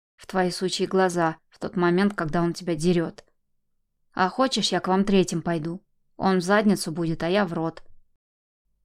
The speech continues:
Помнишь, я говорил, что брошусь из окна, если ты уйдешь от меня? Так вот, я брошусь.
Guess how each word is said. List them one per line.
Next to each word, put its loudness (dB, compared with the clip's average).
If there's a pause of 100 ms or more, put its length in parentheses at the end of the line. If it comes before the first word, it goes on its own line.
(140)
Помнишь, 4
я 2
говорил, 2
что -2
брошусь 0
из -2
окна, 0 (200)
если -2
ты -4
уйдешь -2
от -10
меня? -2 (520)
Так -8
вот, 2
я 4
брошусь. 0